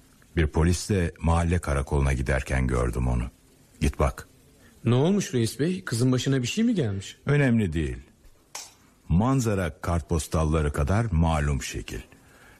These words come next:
Speaker 1: Biri onu sürüklemek istemiş, o da bağırmış.
Speaker 2: Ee, reis bey, herkes sizden bir pay alıyor. Yedi senelik ben kapıcınıza da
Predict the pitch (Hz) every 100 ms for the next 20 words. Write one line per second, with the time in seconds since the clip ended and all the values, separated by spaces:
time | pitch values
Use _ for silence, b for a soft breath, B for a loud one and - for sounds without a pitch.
0 | _ 135 131 113 107 92 92 87 - 82
1 | 82 - - - 76 85 67 64 62 64
2 | 53 52 - - - - 110 107 - -
3 | - - - - 123 196 202 - 139 135
4 | - b b b b b _ - 160 208
5 | 226 - 190 175 202 190 - 180 165 123
6 | 113 107 - b b b b _ _ _
7 | _ 139 143 160 - 151 147 143 - -
8 | - _ _ - 143 151 - - 135 127
9 | 139 143 131 147 135